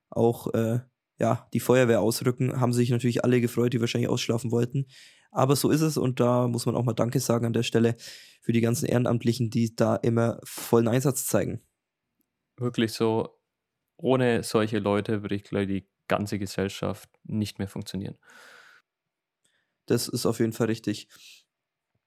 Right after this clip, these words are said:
Speaker 1: Ja, und dann habe ich auch einiges zu erzählen. Ich persönlich, Chris. Also es war <laughs> eine wilde Woche, seit wir uns das letzte Mal <laughs> gesprochen haben, muss ich wirklich dazu sagen.
Speaker 2: Ach, wirklich? Es waren ja eineinhalb Wochen.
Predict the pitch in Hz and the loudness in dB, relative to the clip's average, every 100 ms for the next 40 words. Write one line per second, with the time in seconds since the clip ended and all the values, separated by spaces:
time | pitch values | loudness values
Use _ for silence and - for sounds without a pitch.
0 | _ _ - - - - - 135 139 151 | _ _ -20 -18 -18 -20 -2 2 4 6
1 | 180 175 196 202 131 123 123 123 120 120 | 4 4 4 4 4 4 4 4 2 4
2 | 123 113 123 - 127 135 147 - - 113 | 2 2 0 0 0 2 -2 -2 -2 -2
3 | - - 117 117 127 - 131 123 208 208 | -4 0 2 4 4 6 6 6 4 0
4 | - - 165 - 127 135 131 117 131 180 | -2 -14 -12 2 4 6 4 6 6 8
5 | 165 127 120 131 117 120 110 117 113 110 | 6 6 6 6 4 4 4 2 0 0
6 | 117 120 - 117 117 - - - - 135 | 0 0 2 4 2 0 -14 -10 -2 0
7 | - 120 120 113 117 127 120 127 117 113 | 2 2 4 2 2 2 2 0 -2 -2
8 | - 123 113 113 131 - - - - - | 0 0 2 0 -2 -8 -20 -20 -20 -10
9 | - 104 117 147 131 123 - 127 151 135 | -8 -2 -2 0 2 2 4 6 6 4
10 | 120 139 180 147 139 127 156 - 98 | 6 4 4 4 2 4 0 2 -4